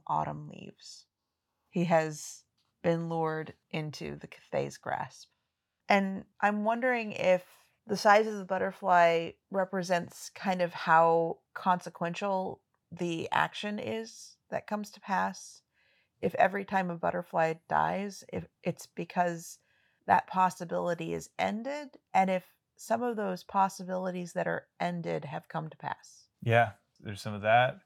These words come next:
Speaker 2: You also have to wonder if each of these represents mortal agents that the Cathay is using and is basically turning into his or its cat's paw, so to speak.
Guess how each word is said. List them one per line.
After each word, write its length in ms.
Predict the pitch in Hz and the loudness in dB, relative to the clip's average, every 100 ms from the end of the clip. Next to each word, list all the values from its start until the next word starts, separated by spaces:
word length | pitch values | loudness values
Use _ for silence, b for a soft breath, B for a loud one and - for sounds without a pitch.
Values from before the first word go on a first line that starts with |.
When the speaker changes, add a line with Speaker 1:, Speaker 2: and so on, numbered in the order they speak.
| b b b b b | b b b b b
Speaker 2:
You 100 | 131 | 4
also 220 | 120 - | 4 6
have 140 | 131 120 | 2 2
to 80 | 123 | -2
wonder 600 | 113 117 117 113 110 110 113 | -2 0 0 2 2 -2 -4
if 260 | 107 104 - - _ _ - | -2 -4 -8 -20 _ _ 0
each 220 | 131 135 | 2 2
of 120 | 110 | 0
these 320 | 120 117 101 | 0 -2 0
represents 840 | 117 113 117 107 107 110 101 - - _ | 0 0 -2 -4 -4 -6 -6 -10 -16 _
mortal 540 | 120 107 113 117 113 110 | -4 2 4 6 4 0
agents 580 | 107 104 104 98 90 - | -2 -4 -4 -6 -8 -10
that 240 | 104 95 - | -8 -10 -10
the 60 | - | -16
Cathay 580 | - - 110 104 101 | -14 -8 -2 -2 -2
is 160 | 101 95 | -4 -6
using 600 | 104 113 107 104 101 101 _ _ _ _ | -4 -2 -4 -6 -10 -14 _ _ _ _
and 180 | - 107 | -2 0
is 180 | 104 95 - | 0 -4 -2
basically 680 | 127 117 - 104 107 104 101 - | 2 2 2 -4 -2 -2 -4 -6
turning 420 | - 117 113 107 | -2 -2 -2 -4
into 720 | 101 104 104 - 101 101 95 - | -4 -4 -4 -6 -6 -6 -8 -12
his 640 | - 110 104 101 98 - - _ _ | -4 0 0 -2 -6 -10 -14 _ _
or 160 | 98 90 - | -6 -6 -2
its 520 | 107 104 - - - _ | -2 -2 -6 -8 -12 _
cat's 300 | - 104 101 | -2 0 0
paw, 440 | - - - 117 113 _ | -4 -6 -6 -8 -16 _
so 200 | - 104 | -10 -8
to 100 | 50 | -8
speak. 340 | - - - | -10 -12 -16